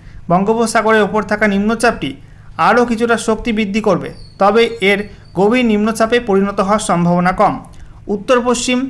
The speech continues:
অভিমুখে অগ্রসর হয়ে নিম্নচাপটি ওড়িশায় ঢুকবে।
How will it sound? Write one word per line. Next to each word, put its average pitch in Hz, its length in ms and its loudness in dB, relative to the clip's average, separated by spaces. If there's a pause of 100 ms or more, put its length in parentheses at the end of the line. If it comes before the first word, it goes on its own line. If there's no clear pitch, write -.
(360)
অভিমুখে 233 400 2
অগ্রসর 202 420 2
হয়ে 185 220 2 (340)
নিম্নচাপটি 233 680 0 (280)
ওড়িশায় 226 400 2
ঢুকবে। 180 320 0